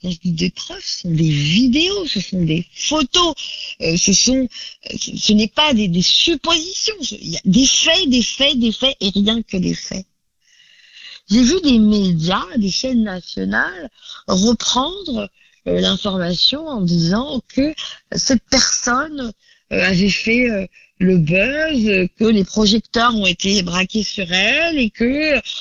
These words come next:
bah, elle était voilée, mais elle était d'une association de soutien scolaire et, et puis c'est tout. Et qu'on s'en prenait à elle,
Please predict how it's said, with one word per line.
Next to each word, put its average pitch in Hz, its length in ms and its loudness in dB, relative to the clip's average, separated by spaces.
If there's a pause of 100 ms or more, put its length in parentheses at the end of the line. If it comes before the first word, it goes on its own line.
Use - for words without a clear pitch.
(200)
bah, 208 140 4
elle 220 60 4
était 208 200 2
voilée, 170 400 2
mais 254 220 2
elle 190 180 0
était 190 200 -2
d'une 190 220 2
association 196 600 -4
de 214 60 0
soutien 180 420 -2
scolaire 208 880 2
et, 180 200 0 (200)
et - 100 -2
puis 220 140 0
c'est 151 120 0
tout. - 140 -20 (1800)
Et 147 60 -12
qu'on 202 160 -2
s'en 180 120 -2
prenait 143 340 -8
à 127 120 -6
elle, 247 360 0